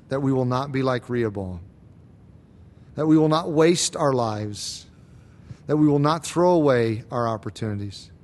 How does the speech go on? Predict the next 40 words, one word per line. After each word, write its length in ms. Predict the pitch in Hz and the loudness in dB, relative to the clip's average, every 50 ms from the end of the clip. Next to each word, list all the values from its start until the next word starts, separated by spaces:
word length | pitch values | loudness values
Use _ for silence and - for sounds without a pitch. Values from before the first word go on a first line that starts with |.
| - - - - - - - - - - - | -20 -20 -20 -20 -20 -20 -20 -20 -20 -10 -4
that 100 | 143 151 | 0 2
we 120 | 147 156 | 4 4
will 120 | 156 151 147 | 4 4 4
not 240 | 147 147 160 165 | 2 0 0 0
squander 760 | - - - - - 151 160 170 180 180 165 139 120 98 90 - - - - | -2 -4 -4 0 2 2 4 4 4 2 2 0 -2 -2 -6 -10 -16 -12 -10
the 100 | 123 120 | -10 -8
grace 540 | 107 - 135 143 151 160 170 175 156 - - | -6 -2 0 2 2 4 2 2 0 -2 -2
that's 220 | - 131 110 98 | -4 -4 -4 -4
been 180 | 110 127 131 127 | -2 -2 -2 -2
extended 600 | 131 - - - - 156 156 165 170 151 131 - | -2 -4 -6 -2 0 0 2 2 0 -2 -4 -4
to 180 | - 131 127 123 | -4 -2 0 0
us 240 | 120 113 107 - | 0 -2 -2 -4
if 160 | 131 110 - - | -6 -6 -4 0
we 260 | 147 156 160 165 165 | 2 2 2 2 0
are 340 | 160 151 139 131 123 110 - - - - - - - - - - - - - - | 0 0 0 0 0 -2 -4 -10 -20 -20 -20 -20 -20 -20 -20 -20 -20 -20 -14 -8
children 480 | - - - 170 190 202 185 170 180 | -6 -2 0 2 2 2 0 0 0
of 120 | 175 147 127 | 0 0 2
yours 360 | 131 156 165 165 160 139 - | 2 4 4 4 4 2 -2
through 220 | - - 143 131 | -2 -2 -2 -2
faith 420 | - - - 156 151 160 147 - 143 | -2 -2 0 2 2 2 2 0 -2
in 80 | 139 | -2
your 120 | 135 127 117 | -2 -2 -2
Son, 340 | - - - 131 127 131 123 | -4 -4 -4 -4 -4 -4 -4
Jesus 480 | 104 117 120 120 110 104 123 113 - | -4 -4 -4 -4 -4 -4 -6 -8 -8
Christ. 460 | - - - 107 98 95 92 - - | -10 -10 -10 -10 -10 -10 -14 -14 -6
What 200 | 123 143 165 180 | -2 0 2 2
immense 520 | 170 143 135 139 139 151 170 190 180 - - | 2 2 2 2 2 2 2 0 0 -2 -6
grace 520 | - 139 135 143 135 131 135 113 - - | -6 -2 0 2 2 2 0 -2 -6 -6
you 100 | 127 127 | -4 -4
have 160 | 123 117 104 | -4 -4 -4
showered 420 | - - - 139 135 131 131 131 127 | -6 -6 -4 -2 0 0 0 0 -2
upon 360 | 120 - - 113 107 104 104 | -4 -6 -8 -8 -8 -8 -8
us! 320 | 101 98 - - - - - - - - - - - - - - - - - - - - - - - - | -8 -10 -14 -16 -18 -20 -20 -20 -20 -20 -20 -20 -20 -20 -20 -20 -20 -20 -20 -20 -20 -20 -20 -14 -4 0
What 240 | 143 175 190 - | 2 2 2 0
potential 840 | - - 165 - - - 208 226 - - - 156 127 98 82 - - - - - - - - | -4 -10 -10 -4 -2 0 0 0 0 0 0 0 0 0 -2 -10 -18 -20 -20 -20 -20 -14 -4
you 140 | - 143 147 | 0 2 2
have 160 | 139 120 110 | 2 0 0
given 260 | 110 139 135 127 120 110 | 0 0 0 0 -2 -4
to 220 | - - 110 101 | -4 -6 -6 -6
us 320 | 98 87 87 - - - | -6 -10 -14 -16 -18 -20